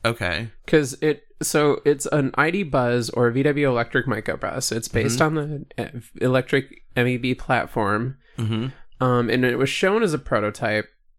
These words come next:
Speaker 2: Apparently, it's gonna be launched in twenty twenty-two.
Speaker 1: Oh, okay.
Speaker 2: So,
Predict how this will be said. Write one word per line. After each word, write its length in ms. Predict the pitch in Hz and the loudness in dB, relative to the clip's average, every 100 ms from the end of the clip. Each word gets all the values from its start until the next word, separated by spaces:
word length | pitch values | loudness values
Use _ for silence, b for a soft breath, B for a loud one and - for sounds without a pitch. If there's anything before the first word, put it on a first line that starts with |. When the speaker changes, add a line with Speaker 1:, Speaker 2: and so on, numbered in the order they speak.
| _ - - | _ -6 -2
Speaker 2:
Apparently, 680 | 147 - - 180 220 214 196 | -2 -4 -2 0 2 2 2
it's 100 | - | 0
gonna 160 | 156 | 0
be 120 | 143 | 2
launched 380 | 131 120 120 - | 0 0 -2 -2
in 200 | 123 120 | -2 -2
twenty 460 | 113 - 117 117 127 | -6 -6 -4 -2 -4
twenty-two. 760 | - 107 120 - - - - - - - | -2 -2 -4 -4 -4 -6 -10 -20 -20 -8
Speaker 1:
Oh, 280 | 151 101 - - | -4 -4 -6 -12
okay. 340 | 156 104 131 - - - - - - - | -6 -4 -6 -10 -20 -20 -20 -20 -20 -10
Speaker 2:
So, 800 | - - 147 139 139 131 110 | -4 0 2 4 4 2 0